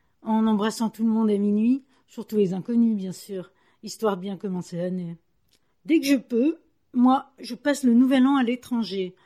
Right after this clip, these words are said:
Je sais, c'est d'un snob. Cette année, j'étais à Madrid, un peu déçue. Comme à Valence, il y a deux ans. Il faut prévoir sa soirée à l'avance. Sinon, pas de dîner. Les restos sont tous réservés.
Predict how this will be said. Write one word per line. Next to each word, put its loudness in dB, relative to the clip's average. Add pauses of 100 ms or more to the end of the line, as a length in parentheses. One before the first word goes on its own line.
(160)
Je -2
sais, -4
c'est -8
d'un -4
snob. -8 (340)
Cette -2
année, 6
j'étais -2
à 0
Madrid, -6 (320)
un -2
peu -4
déçue. -8 (480)
Comme 2
à 4
Valence, -2
il -2
y 0
a -2
deux -6
ans. -12 (400)
Il -8
faut -4
prévoir 0
sa -6
soirée -2
à 0
l'avance. -10 (240)
Sinon, -4 (320)
pas 0
de -6
dîner. 0 (260)
Les -2
restos -4
sont -10
tous -10
réservés. -6